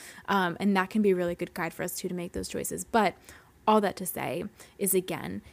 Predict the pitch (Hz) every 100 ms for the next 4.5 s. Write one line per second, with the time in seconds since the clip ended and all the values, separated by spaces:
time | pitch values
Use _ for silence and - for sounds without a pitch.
0 | - 226 233 214 269 254 220 - 190 185
1 | 180 185 185 - - 185 185 175 - 190
2 | 185 175 175 175 - 185 185 180 175 170
3 | 175 185 185 180 180 180 180 180 180 -
4 | - 180 180 277 330